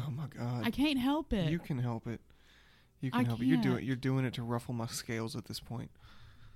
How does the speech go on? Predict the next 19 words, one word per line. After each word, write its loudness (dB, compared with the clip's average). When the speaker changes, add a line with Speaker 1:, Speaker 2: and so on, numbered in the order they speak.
Speaker 2:
Ah! 8
<laughs> 2
Speaker 1:
But 6
Speaker 2:
You 10
admitted 8
it. 6
Speaker 1:
I 2
didn't 6
admit 4
anything. 2
Speaker 2:
You're 2
a 2
lizard 2
person. -2
Speaker 1:
Um, 4
nothing. -2
And 4
Speaker 2:
Mm-hmm. 6
Speaker 1:
everything. 2